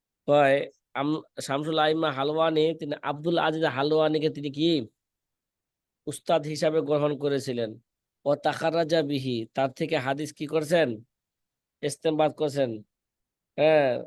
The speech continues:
তা-, তার থেকে তিনি খিরিজ, ফারেক হয়েছেন। হাত্তা সরা আংজরা আহলি জামানিহি, এমনকি তিনি তার থেকে লেখাপড়া শেষ করে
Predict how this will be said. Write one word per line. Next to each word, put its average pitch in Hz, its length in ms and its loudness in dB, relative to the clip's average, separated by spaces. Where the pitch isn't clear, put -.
তা-, 151 300 0
তার 151 180 -2
থেকে 170 260 -6
তিনি 165 160 -2
খিরিজ, 175 400 0
ফারেক 165 260 2
হয়েছেন। 147 280 2
হাত্তা 156 440 0
সরা 156 320 0
আংজরা 160 420 -2
আহলি 143 460 -4
জামানিহি, 135 720 -4
এমনকি 185 400 2
তিনি 185 220 0
তার 139 180 0
থেকে 165 200 -4
লেখাপড়া 160 500 2
শেষ 147 280 -4
করে 175 300 2